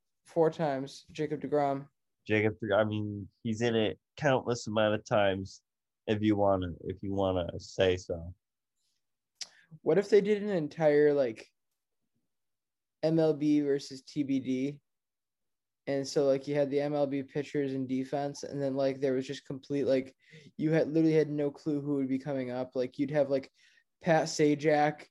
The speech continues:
Speaker 1: followed by Barack Obama, followed by David Ortiz on the other team.
Speaker 2: That would be, that would be pretty good.
Speaker 1: Big brain.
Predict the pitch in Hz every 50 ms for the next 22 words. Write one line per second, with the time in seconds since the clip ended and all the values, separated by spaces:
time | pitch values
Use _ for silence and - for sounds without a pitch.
0 | _ _ _ _ _ _ - 165 147 143 143 143 147 135 143 151 147 143 143 139
1 | 139 135 - 147 143 147 156 156 - 160 147 131 139 139 139 139 143 143 139 139
2 | 143 - - - 147 139 139 139 139 135 151 143 139 135 131 147 151 147 139 139
3 | 143 135 135 131 - - 147 143 143 143 143 143 135 - - _ _ _ _ _
4 | _ _ _ _ _ _ _ _ - 156 156 151 151 147 139 139 135 139 160 156
5 | 147 147 139 147 147 - _ _ _ _ _ _ _ _ _ _ _ _ _ _
6 | _ _ _ _ _ _ _ _ _ _ - - 113 113 113 113 110 107 110 107
7 | 104 101 92 - _ _ _ _ _ _ _ _ _ _ - - - 101 101 98
8 | 95 95 98 95 95 - 104 98 95 90 82 92 90 85 85 82 - _ _ _
9 | _ _ _ _ _ _ _ _ _ _ - 165 160 - - 139 131 123 127